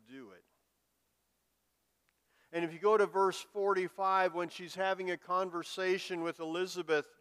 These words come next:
Elizabeth sa-, shared, "Blessed is she, is Mary, who believed." She could take comfort in those words of verse thirty-seven that the angel shared,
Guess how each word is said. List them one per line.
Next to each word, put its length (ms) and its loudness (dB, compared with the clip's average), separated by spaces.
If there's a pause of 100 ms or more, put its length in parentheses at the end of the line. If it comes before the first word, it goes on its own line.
(320)
Elizabeth 540 0
sa-, 180 -4 (120)
shared, 420 -2 (240)
"Blessed 580 -2
is 220 2
she, 460 -8 (140)
is 200 -14
Mary, 720 -6 (720)
who 120 -14
believed." 440 -10 (4000)
She 200 -14
could 160 -16
take 260 -4
comfort 380 -8
in 120 -8
those 260 -6
words 420 -6
of 140 -18
verse 280 -10
thirty-seven 720 -10
that 140 -16
the 140 -12
angel 340 -10
shared, 480 -2